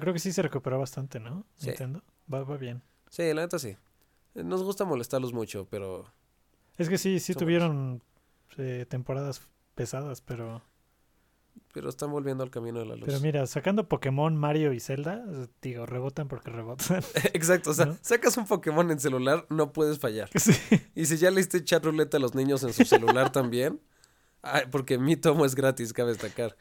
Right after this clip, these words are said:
Speaker 2: Entonces,
Speaker 1: Ah.
Speaker 2: ten, mijito, ju-, toma dick pics para tus amigos. <laughs> Con tu cámara de ocho megapíxeles en el celular. Así es, Eduardo. As-,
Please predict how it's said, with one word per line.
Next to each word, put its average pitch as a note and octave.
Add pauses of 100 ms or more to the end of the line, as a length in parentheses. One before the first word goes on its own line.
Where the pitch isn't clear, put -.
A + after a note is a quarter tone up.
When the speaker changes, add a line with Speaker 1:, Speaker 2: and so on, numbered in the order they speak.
(120)
Speaker 2:
Entonces, D#3+
Speaker 1:
Ah. C#3
Speaker 2:
ten, G#3
mijito, C#3
ju-, - (520)
toma F3+
dick D3+
pics -
para C3
tus B2+
amigos. A#2+
<laughs> -
Con E3+
tu D#3+
cámara E3+
de D#3
ocho D#3
megapíxeles B2+ (300)
en C#3+
el B2+
celular. A#2+ (1600)
Así D3+
es, C#3+
Eduardo. B2
As-, C3